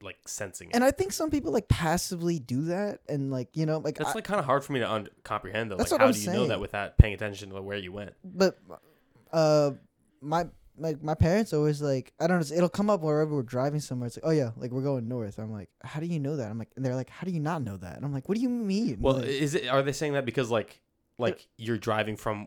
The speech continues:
Speaker 1: a place to another place, and then you should know that the place you're going is north of where you started from?
Speaker 2: I mean, that, that's certainly part of it, but, like,
Speaker 1: Mm-hmm.
Speaker 2: we'll, sometimes we'll be in, like, another state, you know, we're in, like,
Speaker 1: Yeah.
Speaker 2: a rental car, we're on a vacation or something. I'm just like,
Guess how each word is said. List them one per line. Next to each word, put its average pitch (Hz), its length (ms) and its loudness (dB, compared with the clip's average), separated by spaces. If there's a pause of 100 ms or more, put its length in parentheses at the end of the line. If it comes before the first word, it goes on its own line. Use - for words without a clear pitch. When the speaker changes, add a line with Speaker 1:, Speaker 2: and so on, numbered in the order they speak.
Speaker 1:
a 101 120 -6
place 104 340 -6
to - 100 -8
another 101 240 -4
place, 104 360 -2
and 98 280 -10
then 95 240 -10
you 101 140 -10
should 95 280 -8
know 104 180 -4
that 95 160 -12
the 87 80 -14
place 104 300 -8
you're 98 80 -12
going 98 300 -8
is 98 140 -12
north 95 240 -8
of 92 80 -10
where 92 120 -8
you 92 160 -10
started 98 320 -10
from? 127 280 -4
Speaker 2:
I 208 60 0
mean, 233 280 -2
that, 190 340 2
that's 190 240 4
certainly 185 340 2
part 147 280 2
of 156 60 -2
it, 202 120 0
but, 180 80 -2
like, 160 120 2
Speaker 1:
Mm-hmm. 196 280 -2
Speaker 2:
we'll, 165 120 -6
sometimes 208 320 -2
we'll 196 80 -2
be 180 100 -8
in, 190 80 -4
like, 185 120 -4
another 147 200 0
state, 123 380 -4
you 107 80 -8
know, 113 120 -2
we're 120 100 -2
in, 113 80 -2
like, 95 80 -2
Speaker 1:
Yeah. 117 40 -2
Speaker 2:
a 117 40 -4
rental 123 260 -4
car, 113 260 -4
we're 110 80 -6
on 117 80 -4
a 113 40 -4
vacation 113 520 -6
or 113 40 -6
something. 110 340 -10
I'm 110 60 -6
just - 100 -14
like, 117 100 -12